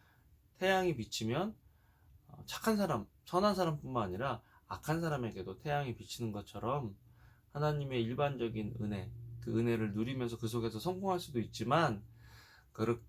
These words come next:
그렇게 해주시는 이유는 그 속에서 하나님을 발견할 수 있는 기회를 주시는 거죠. 누구를 통해서요?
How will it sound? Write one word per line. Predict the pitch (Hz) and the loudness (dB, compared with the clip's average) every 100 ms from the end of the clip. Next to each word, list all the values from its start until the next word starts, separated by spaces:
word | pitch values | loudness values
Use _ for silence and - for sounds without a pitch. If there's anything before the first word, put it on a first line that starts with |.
| - | -4
그렇게 | 127 123 - 123 | 0 0 2 2
해주시는 | 143 - 175 160 143 117 | 4 2 2 2 0 0
이유는 | 98 101 147 | 0 -2 -2
그 | 147 | -4
속에서 | 127 135 123 139 190 - - - | -4 -2 0 0 0 -4 -20 -8
하나님을 | 156 160 151 135 120 | 0 2 2 -2 -4
발견할 | - 92 113 110 101 | -4 0 0 0 -4
수 | - | -6
있는 | 90 92 127 123 101 - - - | -6 -2 -2 -2 -6 -12 -16 -14
기회를 | - 113 131 170 127 | -2 4 6 6 2
주시는 | - 107 95 | -2 -6 -6
거죠. | 90 82 90 | -8 -8 -2
누구를 | 104 135 156 | 0 2 2
통해서요? | 147 113 98 104 156 | 0 -4 -2 0 0